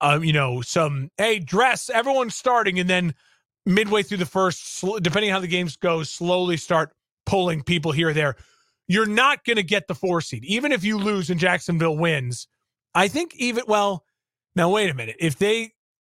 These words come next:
can they fall to the three? No, there's, they're locked in at the three. So if you are Kansas City, I would, I would selectively sit some people, and, and health at this point now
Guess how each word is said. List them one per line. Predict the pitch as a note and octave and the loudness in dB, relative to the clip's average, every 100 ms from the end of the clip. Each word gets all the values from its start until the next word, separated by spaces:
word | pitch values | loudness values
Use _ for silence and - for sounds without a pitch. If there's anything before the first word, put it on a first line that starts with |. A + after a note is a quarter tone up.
| _ | _
can | - A3+ C4 | -2 0 2
they | B3 | 0
fall | A3 - G#3+ G3+ G3+ | -2 -2 2 4 2
to | F3+ | -2
the | E3+ | -4
three? | D#3+ - F3 F3 F#3 F3+ F3 E3+ - _ _ _ _ _ _ _ | -4 -4 -2 2 2 2 0 -2 -4 _ _ _ _ _ _ _
No, | F3 E3+ A2 | 2 2 2
there's, | C#3 B3 G#3 | 2 2 2
they're | G#3 C#4+ | 2 4
locked | C#4 B3+ F#3 | 4 0 -2
in | A3+ G3+ | -4 -4
at | |
the | D3+ | -8
three. | D3+ F3 D#3 | -2 -2 -2
So | - - F#3 E3 D#3 - _ _ _ | -6 -2 0 2 -2 -8 _ _ _
if | G#3+ E3 | 0 0
you | G3 C4+ | 0 0
are | A#3 | 0
Kansas | - A#3 G#3 F3 | -2 -2 -2 -4
City, | - F#3+ D#3 B2+ A#2 - _ _ - | -2 -2 -2 -4 -6 -10 _ _ 2
I | F3+ | 4
would, | F#3 F3+ E3+ E3 - | 4 2 0 -2 0
I | F#3 | 2
would | G#3 G3 | 2 -2
selectively | - G3 F3+ F3+ - F3+ E3 D#3+ | -2 0 0 0 0 -2 0 -2
sit | - - E3+ - | -2 -2 -2 -2
some | - D3+ | -2 0
people, | C#3+ D3+ B2 C3+ C#3+ D#3+ | 0 0 0 -2 -2 0
and, | D3+ D3 F3 | 0 0 -2
and | D#3+ D#3+ | -2 -2
health | - B3+ A#3+ | 2 2 0
at | G#3+ | -2
this | F3 F#3 | -2 -4
point | - F#3+ | -4 -2
now | F3 D#3 C#3+ | 0 0 -2